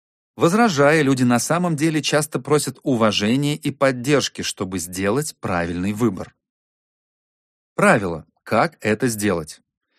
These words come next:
Если вы хотите эффективно работать с возражениями, то относитесь к ним как к проявлению интереса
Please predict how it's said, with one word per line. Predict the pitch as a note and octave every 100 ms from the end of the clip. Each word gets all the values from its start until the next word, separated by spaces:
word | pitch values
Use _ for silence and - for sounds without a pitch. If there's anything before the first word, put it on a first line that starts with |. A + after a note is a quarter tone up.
| _ _ _
Если | C#3+ A3+ -
вы | D3
хотите | F3+ A2 - G#2+ -
эффективно | A#2+ A#2+ - D3 F3 B2+
работать | G#2 B2 B2+ -
с |
возражениями, | A#2 G2+ G2 F2+ F2 F2 G2+ B2+ C3
то | A#2+
относитесь | A2 A2 A#2 - G3 C#3
к | -
ним | B2+ D3+ C3
как | - A#2+ -
к | _
проявлению | A2 G#2+ G#2+ F#3+ F#3+ A2+
интереса | G#2 - F2+ G2+ - B2+